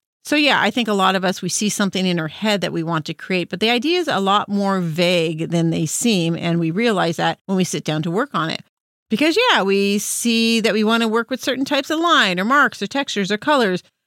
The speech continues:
We may even have some idea of composition, but then in creating, we have to make these real concrete choices.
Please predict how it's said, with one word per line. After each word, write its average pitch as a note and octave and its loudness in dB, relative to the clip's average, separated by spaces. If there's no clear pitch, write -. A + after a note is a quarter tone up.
We A3+ 2
may B3 4
even C4 0
have G3+ 0
some A#3+ 0
idea F4 0
of D#4 -4
composition, F#4 -4
but B3+ 0
then D4+ 4
in C4+ 2
creating, D4+ 2
we B3+ 2
have A#3 2
to B3+ 0
make A#3+ 0
these A3 -2
real A3+ 2
concrete G3+ -2
choices. A3 -2